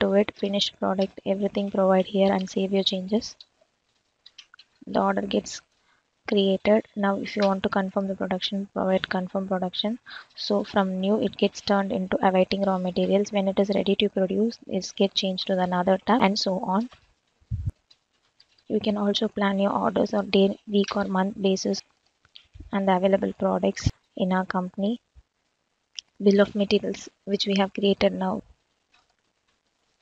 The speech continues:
In this way we can create manufacturing orders, that is the product manufactured in our company. We can create order, take care of bills with the help of this manufacturing module.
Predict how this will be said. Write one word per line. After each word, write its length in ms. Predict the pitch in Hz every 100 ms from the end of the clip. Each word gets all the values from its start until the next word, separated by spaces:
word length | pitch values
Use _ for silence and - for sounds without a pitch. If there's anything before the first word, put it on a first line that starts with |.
| _ -
In 180 | 202
this 260 | 196 226 -
way 120 | 214
we 160 | 214 208
can 180 | 202 202
create 300 | 208 202 214
manufacturing 800 | 196 196 208 202 - - 208 -
orders, 400 | - 185 196 220 -
that 160 | 196
is 140 | 196 202
the 100 | -
product 460 | 208 196 196 208 -
manufactured 600 | 196 190 202 202 - 202
in 140 | 196
our 180 | 190 -
company. 520 | 196 196 185 196 196
We 60 | 202
can 200 | 196 196
create 320 | 196 202 190 -
order, 380 | 196 190 196 202
take 200 | - 196
care 180 | - 190
of 160 | 190 -
bills 360 | 190 202 202 -
with 120 | - 190
the 40 |
help 260 | 190 190 -
of 100 | 190 -
this 240 | 196 -
manufacturing 800 | 190 185 185 196 185 - 190 185 - - - _ _ - _
module. 420 | 190 180 180 226